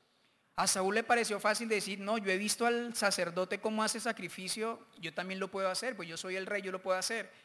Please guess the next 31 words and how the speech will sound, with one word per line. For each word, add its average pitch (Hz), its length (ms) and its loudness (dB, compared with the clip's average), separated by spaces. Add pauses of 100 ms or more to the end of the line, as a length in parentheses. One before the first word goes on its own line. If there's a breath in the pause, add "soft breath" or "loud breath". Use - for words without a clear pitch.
(180 loud breath)
Y 170 120 2
él 180 100 0
dijo, 214 200 0
"No, 277 200 -2
pues, 185 440 -8
como 175 180 -8
es 180 60 -6
un, 226 220 -2
como 185 200 -6
es 185 100 0
algo 220 220 4
para 214 200 6
Dios", 196 360 -2 (280 loud breath)
y 170 100 -8
resulta 175 320 -2
que 214 140 -6
cometió 185 360 -6
un 170 80 -10
error, 185 240 -2
¿qué? 247 400 -8 (560)
Catastrófico, 170 840 -2
tanto 196 320 0
que 220 100 -2
ese 196 140 -2
error 208 160 -2
le, 214 160 -4 (100)
le 196 160 -4
costó 175 320 -6
prácticamente 185 600 -4
el 170 100 -8
trono. 180 400 -2